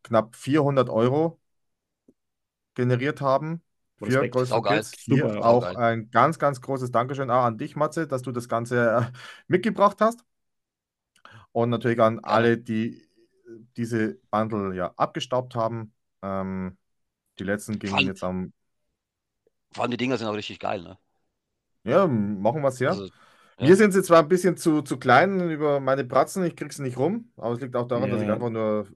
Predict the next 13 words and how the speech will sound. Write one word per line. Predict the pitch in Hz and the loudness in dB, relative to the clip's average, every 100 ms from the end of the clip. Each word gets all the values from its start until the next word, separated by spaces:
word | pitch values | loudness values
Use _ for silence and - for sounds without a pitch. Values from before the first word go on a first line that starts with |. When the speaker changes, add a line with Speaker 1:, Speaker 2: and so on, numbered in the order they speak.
| - | -8
Speaker 1:
fett | 131 127 | -8 -6
bin. | 117 - _ _ _ _ _ | -8 -10 _ _ _ _ _
Ähm, | 90 117 123 123 - | -2 0 0 -2 -8
aber | 117 120 | -2 0
ist | 113 | 0
egal. | 90 120 - - - - | 2 2 0 -8 -16 -6
Speaker 2:
<laughs> | 151 139 139 139 - - - - - 117 - 104 - 107 - - - _ _ _ - - | -6 -4 -6 -4 -6 -6 -6 -6 -4 -6 -4 -6 -6 -8 -8 -12 -20 _ _ _ -18 -2
Speaker 1:
Aber | 117 123 160 | 6 8 10
Speaker 2:
Das | 185 | 8
ist | 113 104 135 139 | 6 4 2 -2
eine | 104 | -2
Metzgerhand. | 107 123 - 127 117 113 - - - _ - - - 139 135 | 2 2 2 0 2 0 -4 -18 -20 _ -16 -12 -8 -6 -6
Speaker 1:
Ja. | 113 113 151 | -4 -2 0